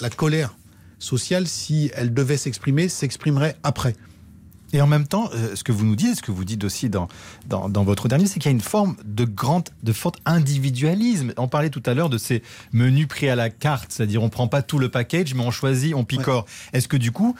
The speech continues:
Speaker 2: c'est pas un obstacle à la mobilisation collective ?
Speaker 1: Alors bien sûr, euh, et
Speaker 2: Mm.
Speaker 1: c'est ce qu'on a dit tout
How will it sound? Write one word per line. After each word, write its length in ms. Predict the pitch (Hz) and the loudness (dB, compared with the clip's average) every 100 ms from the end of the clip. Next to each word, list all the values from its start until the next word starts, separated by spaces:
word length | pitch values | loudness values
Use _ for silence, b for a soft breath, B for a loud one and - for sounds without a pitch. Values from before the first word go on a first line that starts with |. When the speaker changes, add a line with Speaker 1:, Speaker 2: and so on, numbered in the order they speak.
| B | B
Speaker 2:
c'est 120 | - | -4
pas 160 | - 123 | 0 0
un 120 | 110 | 2
obstacle 400 | 117 - 226 220 | 0 0 -4 0
à 40 | 113 | 0
la 80 | |
mobilisation 540 | 104 98 101 98 104 202 | 0 0 0 0 0 0
collective ? 560 | 143 139 - 131 135 147 B B B B B - - | 2 -2 0 0 0 -2 B B B B B -18 -2
Speaker 1:
Alors 200 | 117 117 | 0 2
bien 160 | 156 | 0
sûr, 280 | - 262 190 - | 2 0 0 0
euh, 720 | 139 131 127 123 120 120 113 - 135 - - | 0 2 0 0 -2 -4 -8 -12 -14 -14 -4
et 80 | 120 | 0
Speaker 2:
Mm. 20 | |
Speaker 1:
c'est 160 | 139 151 | 0 -2
ce 60 | - | 0
qu'on 120 | 156 | 2
a 60 | |
dit 140 | 135 | 2
tout 100 | 139 | 0